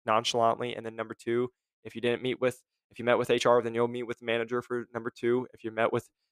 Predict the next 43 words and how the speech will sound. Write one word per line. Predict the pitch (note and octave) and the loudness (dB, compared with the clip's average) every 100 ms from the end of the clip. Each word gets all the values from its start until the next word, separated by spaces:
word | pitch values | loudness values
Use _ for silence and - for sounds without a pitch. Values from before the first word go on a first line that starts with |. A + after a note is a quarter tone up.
| - | -8
the | B2 | 2
manager | A#2 A#2 B2 | 4 4 4
on | A#2+ | 2
the | |
first | - A#2 - | 4 2 4
one, | B2+ B2 | 2 0
they | G#2 | -2
might | G2+ F#2+ | 0 2
have | A#2 | 2
you | A#2+ | 2
meet | A#2+ | 0
with | A2+ A#2+ | 0 0
H | A#2 | 2
R, | B2 B2 | 2 0
or | |
you | A#2 | 0
might | A2+ | -4
just | A2 | -2
skip | - A#2+ | -2 0
that | A2 | 2
altogether, | G#2+ A2+ A2 A2 | 2 2 0 4
right? | B2 A#2+ _ _ _ - | 4 4 _ _ _ 2
So | C3+ B2+ - _ - | 10 10 10 _ 4
there's, | C3 A#2+ | 4 6
there's | B2+ B2 | 2 6
always | C#3 C3+ | 8 6
the | B2 | 4
different | B2+ B2+ A#2+ | 0 0 -4
steps. | - A2+ - | 2 2 2
Each | A#2+ | -6
company | - A#2 A2+ | -4 -4 -2
does | A#2 | -2
it | A2 | -2
a | |
little | A#2 A2 | -2 0
different. | B2+ - A2+ | -2 0 -4
But | G2+ | -4
the | A2+ | -6
reason | C3 B2 | -4 -4
I'm | A2 | -4
saying | - C3+ | -2 0
that | B2 | 2
is | A2 - | 0 -2